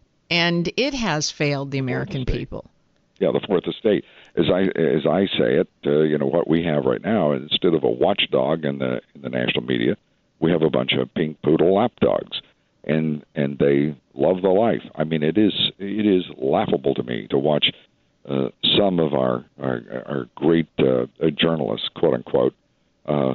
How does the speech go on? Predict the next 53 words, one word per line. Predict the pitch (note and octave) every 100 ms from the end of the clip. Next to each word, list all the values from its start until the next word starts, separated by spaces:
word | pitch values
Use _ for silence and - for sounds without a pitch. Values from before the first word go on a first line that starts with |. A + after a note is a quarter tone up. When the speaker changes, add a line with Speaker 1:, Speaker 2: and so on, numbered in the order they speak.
| A#1+
Speaker 2:
stand | - D2+ D2
up | C#2
as | C#2
if | C#2
Speaker 1:
Oh, | F#3+
Speaker 2:
they're |
Speaker 1:
let's | G3 A#3+ -
not | G#3 D#3+
Speaker 2:
actually |
Speaker 1:
call | E3+ D#3 D3+
'em |
Speaker 2:
speaking. | D3+
Speaker 1:
journalists. | E3+ E3 D#3 D3+ -
Let's | F#3+ -
call | G#3 G3
'em | D3+
pundits. | - E3 D#3+ G#2+ - - - - -
<laughs> | E3+ - G#3+ B3+ - A#3+ - G3+ - A3 - A3 - G2
Speaker 2:
Well, | A#2
you | A#2+
know, | A2
some | D3 D#3
of |
the | B2
pundits | - G3 D3+ G2+
are | A2+
the | A2+
most | A#2+ A#2 -
ferocious | G#2 G#2+ A#2+ C#3+ B2+
and | A2+
actually | F#2+ A2 B2+ G#2
do | F#2+ C3 F#3+ - F2+
something. | A1+ - B1
But | C2+ F2+
Speaker 1:
Uh, | A2 D3+ C3+
that's | D3+ D3 F#2
Speaker 2:
uh, | -
Speaker 1:
true. | - -
Speaker 2:
th-, | C#3 A2+
these, | B2 A#2 -
it's | A#2 - -
these, | A#2+ A#2 G#2 A2
uh, | F#2 F2+ - _
these | B2 A#2
folks | B2 A2 -
who, | G#2 F2 E2
uh, | C2+ B1+ B1+
on, | D2
whether | E2+ D2+ B1
on | B1
television | - D2 B1+ D2 A2+
or | D2 G#1+ G#1
in, | G#1+